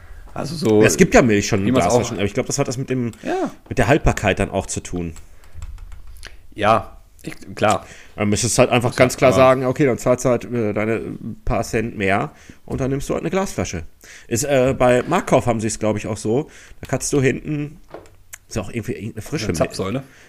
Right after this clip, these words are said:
Speaker 2: Ja, da kannst du hier so eine Flasche da extra kaufen und dann kannst du die immer
Speaker 1: Mhm.
Speaker 2: ausgespült mitbringen und dir neue Milch da abzapfen. Kostet auch ein
Speaker 1: Finde ich
Speaker 2: paar Euro
Speaker 1: okay.
Speaker 2: mehr, aber, ähm, ich wollt's
Speaker 1: Das
Speaker 2: mal, mal
Speaker 1: finde ich aber wieder nicht
Speaker 2: ausprobieren.
Speaker 1: okay. <laughs> Das finde ich wieder nicht okay.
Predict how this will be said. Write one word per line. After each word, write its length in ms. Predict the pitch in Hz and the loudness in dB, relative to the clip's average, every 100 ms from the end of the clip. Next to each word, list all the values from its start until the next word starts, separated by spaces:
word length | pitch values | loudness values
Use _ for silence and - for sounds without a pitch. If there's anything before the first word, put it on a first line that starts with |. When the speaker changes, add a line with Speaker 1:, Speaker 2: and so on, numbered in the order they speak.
| - | 0
Speaker 2:
Ja, 200 | - - - | 0 0 -4
da 80 | - | -2
kannst 220 | 131 - | -2 2
du 60 | |
hier 240 | 151 135 120 | 4 4 4
so 80 | 120 | 2
eine 120 | 110 | 0
Flasche 300 | - 143 208 | -2 2 4
da 200 | 175 175 | 4 4
extra 280 | 165 - 170 | 2 -2 -2
kaufen 500 | - 180 208 226 - - - - | 2 0 0 -8 -12 -20 -20 -8
und 120 | 135 | -4
dann 100 | 139 | -2
kannst 240 | 170 165 | -2 -2
du 40 | 170 | 0
die 100 | 160 | -2
immer 320 | 151 165 170 | 0 2 2
Speaker 1:
Mhm. 120 | - - - - - | 0 -12 -18 -20 -12
Speaker 2:
ausgespült 480 | - 175 160 - 151 | -6 -4 -4 -2 -2
mitbringen 320 | 160 - 185 | -2 -2 0
und 120 | 170 147 | 0 0
dir 80 | |
neue 200 | 139 151 | 4 4
Milch 160 | 139 131 | 4 2
da 100 | 98 | 0
abzapfen. 440 | 87 - 92 92 87 - - - - - - - - - | -2 -2 -4 -4 -10 -12 -20 -20 -20 -20 -20 -20 -20 -10
Kostet 280 | - 104 147 | -4 0 2
auch 40 | |
ein 40 | 120 | 6
Speaker 1:
Finde 20 | |
ich 40 | |
Speaker 2:
paar 100 | 120 | 6
Euro 120 | 113 110 | 6 6
Speaker 1:
okay. 80 | 104 | 4
Speaker 2:
mehr, 160 | 107 160 | 4 4
aber, 360 | 117 123 127 - | 2 2 2 0
ähm, 420 | 135 131 131 131 - - - _ - - - | -2 -2 -4 -10 -18 -20 -20 _ -20 -20 -16
ich 120 | - | -6
wollt's 160 | 147 175 | -2 0
Speaker 1:
Das 80 | 143 | 2
Speaker 2:
mal, 80 | 165 | 2
mal 60 | |
Speaker 1:
finde 140 | - 226 | 2 2
ich 60 | |
aber 100 | 151 | 0
wieder 140 | 147 131 | 0 2
nicht 240 | 147 107 | 0 -2
Speaker 2:
ausprobieren. 300 | 98 - 85 - - | -6 -8 -8 -10 -10
Speaker 1:
okay. 100 | - | -10
<laughs> 640 | - - - - - - | -10 -14 -20 -16 -12 -4
Das 200 | 139 - | -2 0
finde 160 | 196 175 | 0 2
ich 80 | |
wieder 160 | 160 123 | 4 4
nicht 260 | 104 156 - | 2 -2 -2
okay. 360 | 139 214 339 | -4 -4 -6